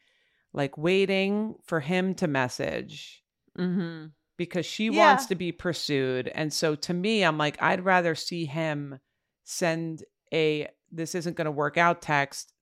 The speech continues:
Speaker 1: the day after the third date so that she's not, so she can save those three days or four days of waiting until she's like, "Okay, wait, maybe now I'll reach out." And, you know, she has to just waste a bunch of time. I like the idea of closure.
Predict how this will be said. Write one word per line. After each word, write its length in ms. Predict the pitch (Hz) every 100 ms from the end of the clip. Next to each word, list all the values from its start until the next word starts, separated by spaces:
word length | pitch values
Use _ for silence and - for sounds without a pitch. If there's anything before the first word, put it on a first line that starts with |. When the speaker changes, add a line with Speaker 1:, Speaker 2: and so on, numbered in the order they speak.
| -
Speaker 1:
the 100 | 170
day 320 | - 175 165
after 340 | 156 151 - 139
the 120 | 135
third 360 | - 151 143
date 460 | - 170 135 139 - _ _ _ _ _ _
so 180 | - 214
that 180 | 190 170
she's 300 | - 190 151
not, 300 | 175 175 170
so 120 | -
she 140 | 180 214
can 160 | 202
save 380 | 170 - 185 170
those 260 | 175 170 -
three 260 | 165 185 170
days 360 | 165 151 151
or 80 | 151
four 300 | - 165 165
days 280 | 156 147 143
of 140 | 131
waiting 460 | 135 160 156 151 143
until 260 | 147 170 160
she's 220 | 160 147
like, 180 | 143 175
"Okay, 240 | 175 170
wait, 220 | 151 170
maybe 200 | 160 165 165 165
now 240 | 185 190
I'll 140 | 180
reach 260 | 170 175 170
out." 360 | 151 147 143 143
And, 200 | 143 143 _ _ _ _
you 100 | 175
know, 240 | 160 151 156
she 220 | - 180
has 140 | 175 -
to 100 | 156
just 180 | 143
waste 380 | 131 147 151 -
a 40 | 147
bunch 260 | 143 -
of 60 | 127
time. 640 | - 147 139 127 127 123 -
I 140 | - 190
like 240 | 196 180
the 100 | 156
idea 260 | 147 143 143
of 140 | -
closure. 580 | - 147 151 - 101